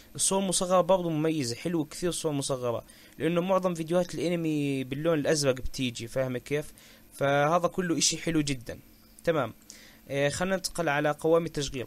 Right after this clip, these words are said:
قوائم التشغيل ما شاء الله في تنويع كثير. هاي الفيديوهات كلها صح مش من القناة، بس عندك تنويع الحمد لله.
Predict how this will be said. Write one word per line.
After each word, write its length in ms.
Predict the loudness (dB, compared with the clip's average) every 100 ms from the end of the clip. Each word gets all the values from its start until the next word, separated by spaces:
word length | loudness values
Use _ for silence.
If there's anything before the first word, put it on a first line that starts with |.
| 0
قوائم 180 | 0 2
التشغيل 380 | -4 -4 -4
ما 140 | -2 0
شاء 260 | 0 0
الله 300 | -2 0 0
في 180 | 0 -4
تنويع 380 | -4 -2 -2 -4
كثير. 360 | -8 -6 -6 -6 -12 -20 -18 0
هاي 80 | 0
الفيديوهات 420 | 2 0 0 0
كلها 200 | 0 2
صح 320 | 2 -2 -4
مش 200 | -2 -2
من 120 | 0
القناة، 440 | -2 -2 -2 -2 -4 -10 -12 -4
بس 160 | -2
عندك 200 | -2 -2
تنويع 360 | 0 0 0 -2
الحمد 360 | -2 -2 -2
لله. 340 | -4 -2 -2